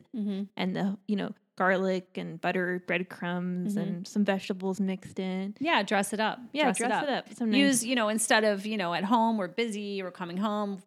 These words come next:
Speaker 1: from a long day of work, or you got kids or things going on, you know, maybe you make a ma-, mac and cheese. Maybe you do do something regularly.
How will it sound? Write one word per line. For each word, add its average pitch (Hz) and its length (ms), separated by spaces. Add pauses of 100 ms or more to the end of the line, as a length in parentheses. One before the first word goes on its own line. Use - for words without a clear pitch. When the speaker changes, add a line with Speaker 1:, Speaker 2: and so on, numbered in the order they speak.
Speaker 1:
from 160 160
a 160 60
long 175 240
day 170 140
of 170 160
work, 269 360
or 185 40
you 170 100
got - 240
kids 247 400
or 156 80
things 202 240
going 180 240
on, 220 260 (360)
you 247 80
know, 202 120
maybe 202 300
you 196 200
make 214 260
a 208 80
ma-, 175 200 (160)
mac 190 300
and 180 120
cheese. 170 460
Maybe 185 220
you 196 100
do 220 220
do 208 180
something 175 360
regularly. 175 680